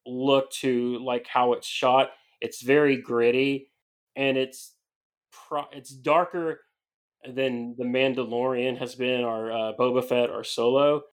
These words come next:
Three episodes in, I still don't know really where it's going yet. They also do a lot of flashbacks for Andor as a kid, and the cool part in those scenes is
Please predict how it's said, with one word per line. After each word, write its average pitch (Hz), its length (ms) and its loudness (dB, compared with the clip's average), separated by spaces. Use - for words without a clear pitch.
Three 170 160 0
episodes 165 400 -2
in, 143 160 2
I 123 80 -10
still 170 420 -2
don't 156 320 0
know 143 240 -2
really 131 460 -4
where 123 240 -6
it's - 180 -14
going 123 420 -8
yet. 170 260 -6
They 143 140 2
also 196 260 2
do 175 140 2
a - 20 2
lot 151 220 0
of 147 100 -6
flashbacks 135 600 -4
for - 220 -12
Andor 135 440 -2
as 120 120 -8
a 110 60 -12
kid, 135 460 -2
and 127 160 2
the 127 60 0
cool 180 360 0
part 151 220 4
in 127 140 0
those 135 360 4
scenes 131 440 0
is 113 300 0